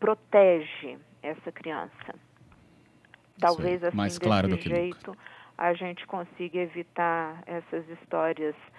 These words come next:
Speaker 1: atrozes, né? Isso
Speaker 2: Uhum.
Speaker 1: definitivamente não pode acontecer.
Speaker 2: Pois é, é justamente essa parte a gente tá fazendo aqui, até tra-, trazendo esse esclarecimento, né? De entender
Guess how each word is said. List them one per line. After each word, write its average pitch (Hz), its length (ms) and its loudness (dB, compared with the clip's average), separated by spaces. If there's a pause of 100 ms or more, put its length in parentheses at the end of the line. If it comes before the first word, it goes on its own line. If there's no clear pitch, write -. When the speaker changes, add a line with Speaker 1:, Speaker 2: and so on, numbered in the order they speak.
(380)
Speaker 1:
atrozes, 156 1040 2 (160)
né? 185 300 -6 (300)
Isso 175 420 -10
Speaker 2:
Uhum. 80 360 -2 (360)
Speaker 1:
definitivamente 175 1400 -8
não 190 120 -6
pode 170 220 2
acontecer. 165 500 -6 (1000)
Speaker 2:
Pois 87 240 -2
é, 69 120 -8 (200)
é 92 160 0
justamente 90 720 -2
essa 95 180 -2
parte 90 320 0
a - 20 0
gente 90 260 -2
tá 92 120 0
fazendo 82 480 -2
aqui, 85 180 -2
até 80 220 0
tra-, 87 540 0
trazendo 90 300 0
esse 87 120 -4
esclarecimento, 85 720 0
né? 80 260 2
De 85 160 -2
entender 87 500 2